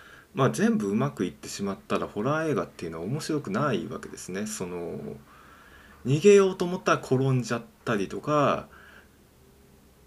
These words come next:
あの、どうにもうまくいかないっていう状況が観客をハラハラさせるんで、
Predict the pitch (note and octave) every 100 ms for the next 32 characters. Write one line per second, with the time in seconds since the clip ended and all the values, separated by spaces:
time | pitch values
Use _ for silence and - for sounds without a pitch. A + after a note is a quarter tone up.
0 | - - - F2+ E2 D#2 D2+ D#2 D#2+ F#2
1 | E3 D3+ D3 C#3+ C#3 C#3 A2 A2 - -
2 | C3+ D3 C3+ F#2+ G#2 G2+ C3 C#3 C3+ G#2+
3 | G#2 G#2 G2+ A#2 A2 G2 F2 - G#2+ A2+
4 | A2+ G#2 E2+ A2 G#2